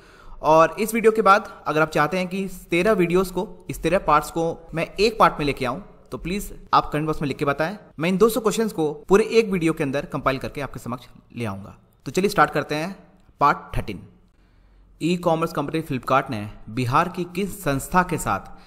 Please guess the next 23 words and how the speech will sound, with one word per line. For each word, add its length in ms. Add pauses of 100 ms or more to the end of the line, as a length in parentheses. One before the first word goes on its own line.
(280)
एक 140
समझौता 420
ज्ञापन 360
पर 160
हस्ताक्षर 440
किया 240
है? 200 (560)
ई 120
कॉमर्स 360
कंपनी 280
Flipkart 480 (340)
signed 280
an 200 (420)
memorandum 540
of 80
understanding 640 (420)
with 140
which 160
organization 480
of 80
बिहार? 640
तो 80
Flipkart 480